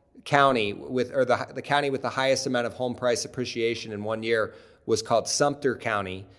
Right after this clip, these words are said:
in Florida, ju-, which is just between Tampa and Orlando.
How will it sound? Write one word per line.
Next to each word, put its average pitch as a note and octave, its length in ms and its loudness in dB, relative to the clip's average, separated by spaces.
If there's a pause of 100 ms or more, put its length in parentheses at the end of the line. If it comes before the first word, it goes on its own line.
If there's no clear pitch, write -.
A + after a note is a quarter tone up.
(260)
in A2+ 140 -2
Florida, A2 600 6
ju-, B2+ 200 -2
which A2 200 -6
is G#2 120 -6
just B2+ 260 -4
between A#2+ 400 -4
Tampa A#2+ 560 2
and A#2 120 -4
Orlando. G#2+ 560 -4